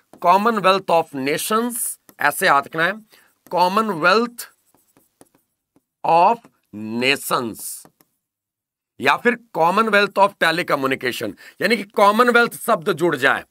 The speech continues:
Commonwealth of Telecommunication, टेलीकम्युनिकेशन।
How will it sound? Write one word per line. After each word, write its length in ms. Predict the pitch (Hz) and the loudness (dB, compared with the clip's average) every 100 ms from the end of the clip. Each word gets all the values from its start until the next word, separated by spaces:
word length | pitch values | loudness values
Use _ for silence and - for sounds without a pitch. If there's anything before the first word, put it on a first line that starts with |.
| _ _ _ _ _ - | _ _ _ _ _ -4
Commonwealth 640 | 170 190 220 202 208 202 170 | -2 0 0 2 0 -2 0
of 200 | 180 214 _ _ _ - 190 | 0 -2 _ _ _ -4 0
Telecommunication, 1200 | 185 202 226 190 180 180 170 156 151 - 135 98 _ _ _ _ - | 0 -2 -4 -4 -2 -4 -6 -8 -8 -10 -12 -14 _ _ _ _ -4
टेलीकम्युनिकेशन। 1900 | 180 170 190 247 285 - _ _ _ - 180 190 190 190 170 170 - 160 110 | 0 0 0 -4 -6 -14 _ _ _ -6 -4 -2 -2 -4 -4 -6 -6 -8 -12